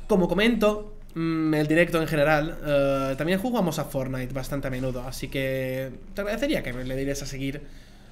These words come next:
Que tres estaba pillado. Ah, amigo. <laughs> Vale. <laughs> Pues es Tras, Tras. Tras es guapo. Está tan, es un chulo gu-, es, es un chulo muy nombre, ¿eh? Es, no.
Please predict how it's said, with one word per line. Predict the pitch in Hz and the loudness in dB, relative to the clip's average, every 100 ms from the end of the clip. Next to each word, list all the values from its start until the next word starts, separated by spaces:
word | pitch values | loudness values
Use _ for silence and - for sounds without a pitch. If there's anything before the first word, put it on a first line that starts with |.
| - - - - - - - - - | -18 -16 -14 -14 -12 -12 -12 -12 -8
Que | 147 | -6
tres | 143 156 | -4 -4
estaba | 180 170 165 | -4 -4 -4
pillado. | 139 147 131 123 117 | -2 -4 -4 -10 -8
Ah, | 135 170 185 196 185 | -4 2 4 6 4
amigo. | 143 127 123 123 - | 4 -2 -4 -8 -8
<laughs> | - 160 160 | -6 -6 -6
Vale. | 143 127 117 - - 220 196 - | -6 -4 -4 2 6 8 6 2
<laughs> | - 175 147 - | -10 -10 -10 -4
Pues | 135 147 | -2 -2
es | - | -4
Tras, | 127 123 - - | -6 -8 -8 -8
Tras. | 110 - | -8 -6
Tras | 165 175 | -2 0
es | 190 | 0
guapo. | 151 110 - - - | -2 -4 -6 -12 -12
Está | 135 147 | -12 -8
tan, | 160 147 | -6 -4
es | 151 | -2
un | 185 | 2
chulo | 185 147 | 2 2
gu-, | 135 127 | -2 -4
es, | - 208 | -4 -2
es | 214 214 285 | 0 4 6
un | |
chulo | 269 311 | 8 10
muy | 240 208 | 10 10
nombre, | 214 175 139 | 8 8 4
¿eh? | 185 180 | 2 0
Es, | 165 | -4
no. | 165 | -6